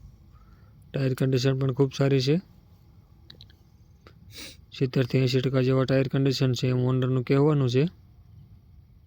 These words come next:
એન્જિન, ગેર, હાઇડ્રોલિક બધું જ કમ્પ્લીટ છે.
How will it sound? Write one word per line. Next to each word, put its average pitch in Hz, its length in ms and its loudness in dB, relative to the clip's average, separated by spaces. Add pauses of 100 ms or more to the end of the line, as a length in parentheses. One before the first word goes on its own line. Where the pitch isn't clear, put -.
(2000)
એન્જિન, 131 380 0
ગેર, 131 180 4
હાઇડ્રોલિક 131 400 2
બધું 127 260 0
જ - 80 -6
કમ્પ્લીટ 131 340 0
છે. 147 180 2